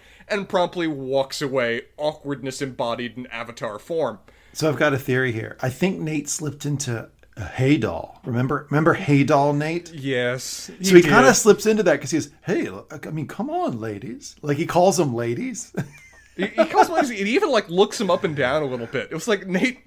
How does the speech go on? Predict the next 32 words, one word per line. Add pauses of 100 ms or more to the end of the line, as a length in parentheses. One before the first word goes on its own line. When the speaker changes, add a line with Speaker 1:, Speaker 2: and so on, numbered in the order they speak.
(160)
Speaker 1:
you're
not
in
the
bar,
you
haven't
had
three
drinks.
What
the
hell
are
you
doing?"
Which
he
realizes
about
midway
through
doing
that. (340)
Speaker 2:
Nate, (100)
Nate
Bond. (460)
Speaker 1:
<laughs>
Very
much
so. (640)
Rebecca's